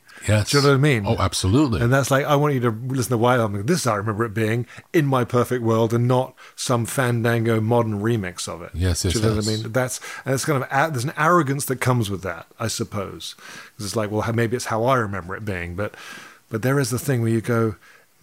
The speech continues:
Speaker 2: it's never quite how you remember it. And sometimes it's better and sometimes it's worse.
Speaker 1: Mm-hmm.
Speaker 2: But as long as it makes you feel the same thing, as
Speaker 1: Yeah.
Speaker 2: long as you get the same, that's the key. It's
Speaker 1: Yeah.
Speaker 2: like, as long as that makes you
Speaker 1: Listening, listening to that, it felt, I felt a rhythm. It almost felt like it was faster.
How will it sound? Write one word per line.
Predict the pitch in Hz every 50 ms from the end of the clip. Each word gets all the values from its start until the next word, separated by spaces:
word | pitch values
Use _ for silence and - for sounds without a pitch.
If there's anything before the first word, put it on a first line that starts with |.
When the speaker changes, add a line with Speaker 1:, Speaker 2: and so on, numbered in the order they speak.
| - - -
Speaker 2:
it's | 120 - 139
never | 151 180 190 165 170
quite | - - 147 143 135 113
how | 117
you | 123 117 113
remember | 110 120 127 120 110 101
it. | 98
And | 98 101
sometimes | - 151 147 147 147 123 110
it's | 123
better | 104 - 120 110 107
and | 110 104
sometimes | - - 127 117 104 113 113 101 95
it's | 110 101 101
worse. | 104 110 107 101 92 90 - - - - - - -
Speaker 1:
Mm-hmm. | 90 78 87 92 90 92 98 -
Speaker 2:
But | 120 120
as | 117 131
long | 170 180
as | 160
it | 147
makes | 139 135 131 120 -
you | 117
feel | - - - - 170 180 175 170 151 127
the | 110 -
same | - 110 92 92 90 90
thing, | - - 92 90 85 87 101
as | 117
Speaker 1:
Yeah. | 113 127
Speaker 2:
long | 139 139
as | 123
you | 123
get | 127 131
the | 120 120
same, | - - 123 117 113
that's | 101 123 123 110 -
the | - -
key. | - - - 139 127 110 - -
It's | - 90
Speaker 1:
Yeah. | 87 87
Speaker 2:
like, | 82 80 -
as | 127 123 127 131 139
long | 123 123
as | 123 113
that | 131 131
makes | 135 127 107
you | 104
Speaker 1:
Listening, | 117 120 131 143 147 135 123 -
listening | 98 107 - - 131 120
to | - 113
that, | 104 107 104 92
it | 73 -
felt, | - - 98 98 107 - - _ _ _ _ _ _ _ _ _ _ _ -
I | 92 95
felt | - - 113 110 98 - -
a | -
rhythm. | 92 82 80 82 92 98 92 117 107 98 98 - -
It | 98 - -
almost | 104 117 143 160 131 - -
felt | 113 98
like | 107 104
it | - -
was | 95 90 -
faster. | - - 104 98 92 85 - - - - -